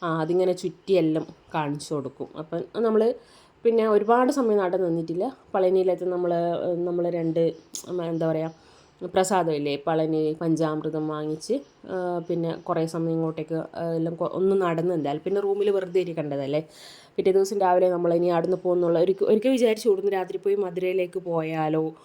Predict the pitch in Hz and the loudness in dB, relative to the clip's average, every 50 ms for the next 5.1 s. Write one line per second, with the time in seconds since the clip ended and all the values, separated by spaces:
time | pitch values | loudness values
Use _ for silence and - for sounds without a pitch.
0 | - - - - - 202 185 180 190 180 170 151 156 151 143 143 139 143 - - | -20 -20 -20 -8 -2 -2 0 2 2 2 2 2 0 0 0 -2 -4 -4 -8 -8
1 | 151 139 170 170 165 175 175 175 170 170 165 170 165 156 - 143 151 147 143 - | -6 -2 -2 0 0 0 0 2 2 2 2 2 2 2 0 -2 -6 -6 -8 -8
2 | - - - - _ - - 160 151 156 151 160 165 165 156 - - 156 160 160 | -10 -12 -14 -16 _ -12 -8 -6 -4 -2 0 0 0 0 -2 -4 -4 -4 -2 -2
3 | 160 160 - - _ - 180 160 156 156 - 151 147 147 143 143 143 143 143 143 | -2 -2 -4 -8 _ -4 -4 -4 -4 -4 -6 -6 -6 -6 -4 -4 -4 -4 -4 -6
4 | 147 151 147 139 139 139 139 135 131 131 131 135 135 135 131 131 131 127 131 131 | -6 -6 -6 -6 -4 -4 -6 -6 -6 -8 -8 -8 -8 -8 -8 -8 -10 -10 -12 -12
5 | 127 - | -12 -14